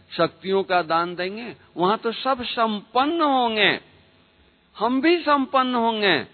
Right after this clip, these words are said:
जितने में रहेंगे उतने में संपन्न रहेंगे। ये टाइम है, भगवान हमारे साथ है।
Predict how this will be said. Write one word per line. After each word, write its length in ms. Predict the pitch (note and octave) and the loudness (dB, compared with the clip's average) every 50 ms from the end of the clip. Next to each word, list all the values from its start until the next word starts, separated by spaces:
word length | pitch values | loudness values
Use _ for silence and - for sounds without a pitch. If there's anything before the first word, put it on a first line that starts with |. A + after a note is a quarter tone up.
| - | -14
जितने 480 | D3 D3+ F3+ F3+ - - G3 G#3 A3 A3+ | -6 -6 -6 -4 -4 -4 -2 0 0 0
में 180 | A3 A3 G#3 | 2 2 2
रहेंगे 340 | G3+ G3+ G3 G3+ G3+ G3+ G3 | 4 4 4 2 2 2 0
उतने 320 | F#3+ F3+ - - F#3 G3 G3 | -2 -2 -4 -4 -4 -4 -2
में 160 | F#3+ F#3+ F#3 | -2 -4 -4
संपन्न 600 | - - F#3 F3+ F#3 F3+ - - G3 G#3 A3 G#3+ | -4 -4 -4 -4 -4 -6 -4 -4 -4 -4 -4 -6
रहेंगे। 540 | G3+ G3 G3 F#3 F#3 F3+ F3 E3+ D#3 C3+ A2 - - - - _ _ | -4 -2 -2 0 0 -2 -2 -2 -2 -2 -4 -6 -12 -20 -20 _ _
ये 240 | F3+ F#3 G#3+ A#3 A#3 | -8 -4 0 0 0
टाइम 800 | G#3 - _ _ _ - D#3 E3 G#3 A#3 C4 C4+ C4+ C4+ A#3 G3 | -2 -4 _ _ _ 0 2 2 2 4 4 2 2 2 0 -2
है, 500 | E3 D3+ D#3+ F3+ G3 G3+ G3 F#3+ D#3+ A#2 F#2 - _ _ _ _ _ _ _ _ _ _ _ _ _ _ _ _ _ _ _ _ _ _ _ _ _ _ _ _ G2+ | -4 -2 2 4 4 6 6 6 4 2 -2 -6 _ _ _ _ _ _ _ _ _ _ _ _ _ _ _ _ _ _ _ _ _ _ _ _ _ _ _ _ -18
भगवान 600 | A2+ A#2+ B2+ A#2 A#2 B2+ C3+ D#3 F3 G#3 B3 C4 A3+ | -14 -14 -10 -4 -2 0 2 4 4 4 4 2 2
हमारे 480 | F#3 F#3 F#3 E3+ D#3+ D3+ D3+ D3+ D3 | 0 0 2 4 4 4 4 2 -2
साथ 260 | C3 - C3 B2 A#2+ A#2+ - A2+ | -6 -6 -4 -4 -4 -4 -6 -6
है। 300 | A2+ G#2+ G2 - _ | -6 -6 -6 -8 _